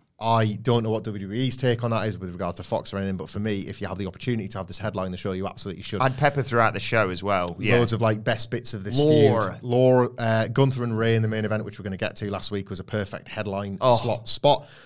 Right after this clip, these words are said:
Speaker 1: So I see no reason why this shouldn't occupy that as well.
Speaker 2: Yeah, basically, I think there's gonna be a bit where they hit the midnight hour or whatever it is.
Speaker 1: Yeah, I mean, yeah, yeah.
Speaker 2: And
Speaker 1: that
Speaker 2: I'm gonna go, "Oh, are you gonna break, they're gonna stop them breaking the record."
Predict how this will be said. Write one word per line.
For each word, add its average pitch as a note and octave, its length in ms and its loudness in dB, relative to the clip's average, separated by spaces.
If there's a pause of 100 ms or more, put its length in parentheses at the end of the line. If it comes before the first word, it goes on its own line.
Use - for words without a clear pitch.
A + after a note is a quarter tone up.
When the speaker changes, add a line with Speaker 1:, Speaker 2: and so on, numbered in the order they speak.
Speaker 1:
So A2+ 180 0
I - 20 0
see B2+ 220 4
no A2+ 100 4
reason G#2+ 300 2
why G2+ 120 2
this G2 140 0
shouldn't F#2+ 300 -6 (360)
occupy - 380 -2
that F#2 140 -2
as F2 120 -8
well. E2+ 140 -8 (240)
Speaker 2:
Yeah, A2+ 300 4
basically, C#3 340 4
I G2+ 80 2
think A2 160 -2
there's G#2 120 -4
gonna G2 200 0
be F#2 100 -10
a - 100 -16
bit G#2+ 180 0
where F#2+ 100 2
they F#2+ 180 2
hit F#2+ 320 0
the F#2 300 0 (480)
midnight G#2+ 540 -4
hour F2+ 340 0
or F#2+ 100 0
whatever F#2 360 -2
it - 120 -8
is. E2 320 -4 (120)
Speaker 1:
Yeah, F2+ 60 -2
I - 20 -4
mean, D#2+ 240 -4
yeah, E2+ 340 -2
yeah. F2 200 -2
Speaker 2:
And F2 100 -2
Speaker 1:
that G#2+ 80 2
Speaker 2:
I'm A2 100 2
gonna G#2+ 140 -2
go, G#2 260 2 (180)
"Oh, D#3 180 4
are D#3 360 4
you F#3 80 6
gonna E3+ 200 8
break, E3 260 6
they're D#3 100 8
gonna D#3 160 6
stop - 220 2
them D3 120 0
breaking C#3+ 280 4
the C3 80 4
record." C#3 500 4